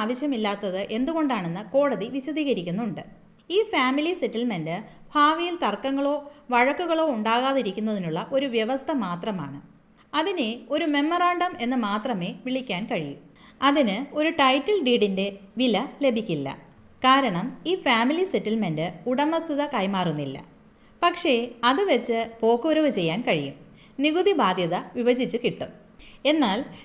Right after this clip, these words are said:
ടൈറ്റിൽ, അതായത് ഉടമസ്ഥത കിട്ടണമെങ്കിൽ പാർട്ടീഷൻ ഡീഡ് എഴുതേണ്ടി വരും. പിന്നെ എന്തിനാണ് ഇത്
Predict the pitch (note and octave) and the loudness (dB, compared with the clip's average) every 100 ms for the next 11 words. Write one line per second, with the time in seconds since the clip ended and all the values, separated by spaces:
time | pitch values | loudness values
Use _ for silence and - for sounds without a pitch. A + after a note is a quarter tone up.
0 | - - C4+ D4 D4+ A3+ C#3+ - - - | -6 4 6 6 2 -4 -4 -12 -20 -4
1 | G#3 A#3 A#3 F3+ F#3 C4 - B3+ D#4 G4+ | 0 4 4 2 -2 -6 -4 0 2 0
2 | G4+ B3 A3+ A3+ G3+ G#3+ G3 E3 D#3+ - | 0 0 0 -2 -2 -2 -2 -2 -4 -6
3 | - - B3+ B3+ C4+ F4 F4 E4 G3 E3 | -12 -4 2 2 2 0 0 0 2 0
4 | G#3 - G#3+ G#3+ F#3 D#3+ G#3 - - - | -2 0 2 2 2 0 -2 -4 -8 -20
5 | - _ - - - _ F4 F#4 F#4+ D#4+ | -20 _ -20 -20 -20 _ 0 0 0 0
6 | F#4+ F#4+ D4 C4 B3 A#3 A3+ | 0 0 0 0 -2 0 2